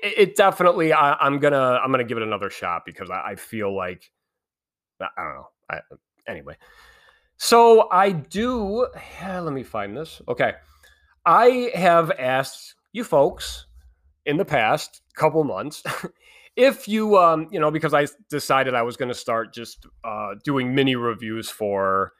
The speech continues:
uh, certain episodes before I get into the actual subject of, uh, whatever I'm talking about that week.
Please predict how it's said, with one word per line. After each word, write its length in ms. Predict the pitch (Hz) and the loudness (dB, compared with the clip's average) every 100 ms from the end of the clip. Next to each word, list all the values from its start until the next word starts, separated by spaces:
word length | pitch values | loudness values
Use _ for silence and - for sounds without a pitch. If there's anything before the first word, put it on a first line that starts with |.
| _ _ - | _ _ -2
uh, 160 | 101 | -2
certain 320 | - 120 104 | 0 -2 0
episodes 440 | 127 117 107 104 98 | -2 -2 -6 -6 -8
before 360 | 95 - 104 | -12 -6 -2
I 60 | 95 | -2
get 200 | 92 104 - | -4 -8 -8
into 380 | 110 104 - 101 | -10 -10 -10 -8
the 160 | 101 | -8
actual 580 | 95 104 - - 101 98 | -6 -6 -6 -10 -8 -6
subject 600 | - 123 110 107 101 95 | -4 -2 -2 -2 -4 -4
of, 180 | 95 92 | -8 -4
uh, 160 | 95 92 | -4 -2
whatever 320 | 98 101 95 | -2 -2 -4
I'm 80 | 95 | -2
talking 380 | 170 196 156 | 4 4 4
about 400 | 107 98 101 104 | 0 2 2 0
that 200 | 104 101 | -4 -6
week. 360 | 110 113 151 | -6 -4 -6